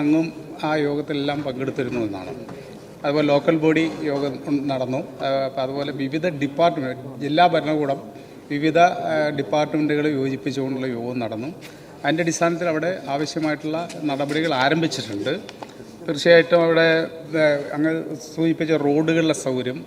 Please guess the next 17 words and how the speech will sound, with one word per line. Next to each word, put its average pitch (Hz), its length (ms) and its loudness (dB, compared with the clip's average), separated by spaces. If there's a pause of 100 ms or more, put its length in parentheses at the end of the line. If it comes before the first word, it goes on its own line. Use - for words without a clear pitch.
അതുപോലെ 135 340 -4
തന്നെ, 139 200 2 (540)
ആ, - 20 6
ആ, 127 500 0 (680)
വാഹന 143 260 2 (100)
സൗകര്യം, 135 400 -2 (180)
അതുപോലെ 135 320 -4 (300)
ആരോഗ്യ 143 340 0 (260)
വകുപ്പുമായി 131 480 -2
ബന്ധപ്പെട്ടുള്ള 120 600 -6
കാര്യങ്ങൾ, 120 340 -4 (200)
കുടിവെള്ളം 139 480 0
കൊടുക്കുന്നത്, 120 380 -6 (120)
വൈദ്യുതിയായിട്ട് 127 800 -2
ബന്ധപ്പെട്ട 120 380 -8 (120)
എല്ലാ 175 180 0 (520)
വകുപ്പുകളുമായി 165 500 4